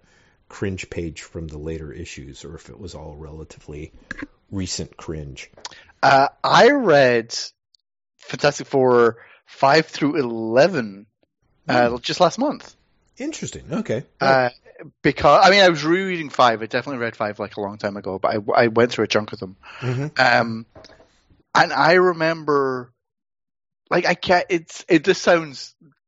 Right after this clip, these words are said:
Speaker 2: really damning with faint praise, and maybe that's accurate, but I kept reading them because they're readable.
Speaker 1: Uh,
Speaker 2: It's the
Speaker 1: yeah.
Speaker 2: sense,
Speaker 1: Mm-hmm.
Speaker 2: like,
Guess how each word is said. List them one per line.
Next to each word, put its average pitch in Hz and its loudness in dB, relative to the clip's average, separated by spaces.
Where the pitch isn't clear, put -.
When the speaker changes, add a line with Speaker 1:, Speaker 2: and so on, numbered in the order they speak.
Speaker 2:
really 123 -4
damning 113 -2
with 110 -14
faint 113 -8
praise, 110 -2
and 113 -4
maybe 117 -6
that's 127 0
accurate, 190 -2
but 151 4
I 175 0
kept - 0
reading 175 -8
them 170 -10
because 147 -8
they're 131 -4
readable. 113 -8
Speaker 1:
Uh, 143 4
Speaker 2:
It's - -20
the 175 -16
Speaker 1:
yeah. 160 2
Speaker 2:
sense, - -6
Speaker 1:
Mm-hmm. 127 -4
Speaker 2:
like, 160 2